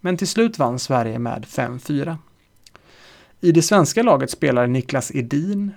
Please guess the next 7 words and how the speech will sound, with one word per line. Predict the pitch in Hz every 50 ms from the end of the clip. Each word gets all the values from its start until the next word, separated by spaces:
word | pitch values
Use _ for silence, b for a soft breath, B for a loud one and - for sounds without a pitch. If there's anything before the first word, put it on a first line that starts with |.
| - _ _ -
Oskar | 160 135 - - - 151 156
Eriksson, | 165 160 135 123 113 - - 165 165 180 180 180 180 170 160 151 151
Rasmus | 160 160 156 - - 156 151 151 143 - -
Vrano | 139 131 147 143 143 139 143 151 160 175 175 175 170 - _ _
och | - 139 - - - - _
Kristoffer | - 139 135 - 143 131 - - 127 131
Sundgren. | - - - 160 165 175 160 131 - - - 151